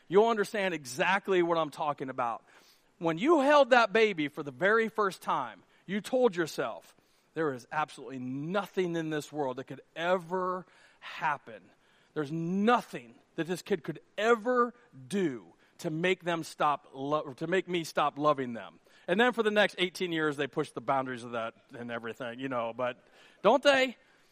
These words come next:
A-, and listen, here's the thing. Both my kids, Jaira and Chloe, even though sometimes in the future the relationship could go crazy,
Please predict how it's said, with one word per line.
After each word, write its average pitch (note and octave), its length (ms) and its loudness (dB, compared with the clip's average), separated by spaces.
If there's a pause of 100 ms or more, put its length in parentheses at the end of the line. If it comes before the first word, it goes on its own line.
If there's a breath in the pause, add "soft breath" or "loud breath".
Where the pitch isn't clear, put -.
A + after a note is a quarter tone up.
(180 soft breath)
A-, A3+ 300 -12 (100)
and A#3 120 0
listen, A#3 260 4
here's B3 200 0
the G#3+ 100 -4
thing. D#3+ 180 0
Both A3+ 220 4
my F#3+ 140 2
kids, - 520 -10 (180)
Jaira G#3 420 2
and D#3 80 -8
Chloe, F#3 480 0 (2250 soft breath)
even D#4 220 2
though B3+ 100 6
sometimes A3 440 0
in F#3+ 80 -2
the D3 60 -2
future G3 440 -4
the D#3 100 -4
relationship E3 720 -4
could F#3 140 -2
go F3 120 -2
crazy, F3+ 560 -6